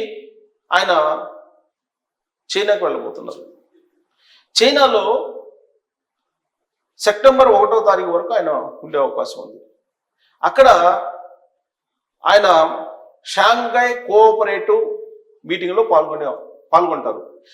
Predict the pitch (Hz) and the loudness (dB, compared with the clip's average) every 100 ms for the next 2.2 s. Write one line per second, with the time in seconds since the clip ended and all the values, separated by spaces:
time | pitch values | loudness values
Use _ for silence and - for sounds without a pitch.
0 | - _ 156 165 196 208 240 233 202 214 | -20 _ 0 0 0 0 2 0 2 2
1 | 214 214 214 208 170 208 180 170 208 302 | 2 0 0 -2 -4 -6 -8 -10 -10 -10
2 | - - | -12 -20